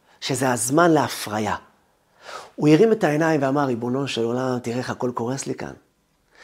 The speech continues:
תראה איך אני לא מצליח. תראה איך האחים שלי. תראה את האדונית שלי, את האדון שלי. תראה איפה אני נמצא באיזה בור בכלא,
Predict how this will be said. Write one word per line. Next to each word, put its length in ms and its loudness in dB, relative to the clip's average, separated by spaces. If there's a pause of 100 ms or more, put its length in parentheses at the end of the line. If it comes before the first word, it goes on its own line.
(300)
תראה 180 -2
איך 140 -2
אני 100 0
לא 100 0
מצליח. 600 -6 (440)
תראה 160 -6
איך 140 -4
האחים 320 -2
שלי. 340 -2 (720)
תראה 240 -4
את 120 -6 (800)
האדונית 500 6
שלי, 360 -2 (300)
את 60 -2
האדון 400 0
שלי. 380 -4 (560)
תראה 200 6
איפה 180 6
אני 100 6
נמצא 360 6
באיזה 340 2
בור 260 6
בכלא, 480 2